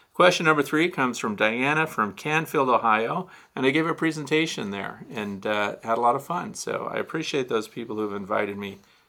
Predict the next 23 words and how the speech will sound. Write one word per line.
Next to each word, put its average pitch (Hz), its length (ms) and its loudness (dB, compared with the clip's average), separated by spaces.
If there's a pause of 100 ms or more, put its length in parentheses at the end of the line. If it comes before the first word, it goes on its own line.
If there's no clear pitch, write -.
(160)
to 113 100 -12
give 107 200 -2
presentations 107 680 -6
to - 80 -10
their 98 100 -4
bee 127 180 -6
clubs 120 400 -2
and 98 100 -8
their - 140 -12
annual 113 320 -2
banquets 110 580 -4
and 110 140 -14
things 107 280 -10
like 98 220 -6
that. - 260 -8 (720)
So, 135 680 8
um, 120 540 6
Diana 135 420 6
gets 135 180 0
away 117 320 6
with 107 300 0 (160)
three 113 240 -2
questions. - 800 -6